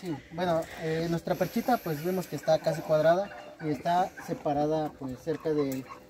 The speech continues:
cuarenta centímetros entre un, cada uno de los palitos que van en medio. Aquí en este caso tiene, eh, tienen en total cinco palitos y a lo largo de acá están seis palitos. Entonces están separados cerca de cuarenta centímetros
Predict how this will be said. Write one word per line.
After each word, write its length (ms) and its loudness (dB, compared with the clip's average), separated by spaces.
cuarenta 360 0
centímetros 800 -6
entre 400 2
un, 480 -2
cada 220 4
uno 200 2
de 140 2
los 220 2
palitos 400 0
que 80 -2
van 160 2
en 160 0
medio. 260 0
Aquí 280 -6
en 120 0
este 180 -6
caso 300 -2
tiene, 260 -2
eh, 320 -6
tienen 120 -2
en 40 -2
total 320 4
cinco 720 -2
palitos 380 -2
y 260 -4
a 240 -2
lo 260 0
largo 280 0
de 80 0
acá 260 -2
están 580 -4
seis 220 0
palitos. 420 -4
Entonces 360 -8
están 160 -4
separados 420 6
cerca 280 0
de 100 0
cuarenta 260 0
centímetros 440 -4